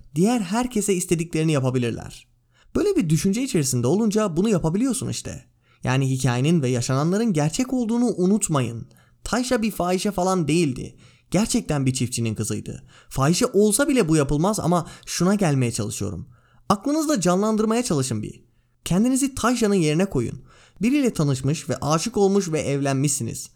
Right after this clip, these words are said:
Sonra o kişinin babası muhafızlarla beraber sizi alıp bir yere götürmüş. Ne olacağını bilmeden korku içinde beklemişsiniz ve içeri kocanız girdiğinde kurtulacağınızı sanmışsınız.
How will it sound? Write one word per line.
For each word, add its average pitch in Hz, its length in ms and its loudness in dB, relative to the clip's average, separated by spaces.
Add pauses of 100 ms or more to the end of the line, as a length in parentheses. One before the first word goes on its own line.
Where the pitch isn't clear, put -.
(220)
Sonra 262 300 0
o 233 140 -2
kişinin 254 380 -2
babası 127 500 0 (140)
muhafızlarla 208 680 2
beraber 151 360 2
sizi 180 320 -2
alıp 180 340 0
bir 165 60 2
yere 147 160 4
götürmüş. 110 540 -4 (320)
Ne 175 80 4
olacağını 190 480 2
bilmeden 175 480 -2 (220)
korku 180 340 2
içinde 196 300 -2
beklemişsiniz 185 680 -2 (180)
ve 160 80 -6
içeri 226 320 -2
kocanız 190 420 0
girdiğinde 226 500 0
kurtulacağınızı 196 760 0
sanmışsınız. 147 720 -2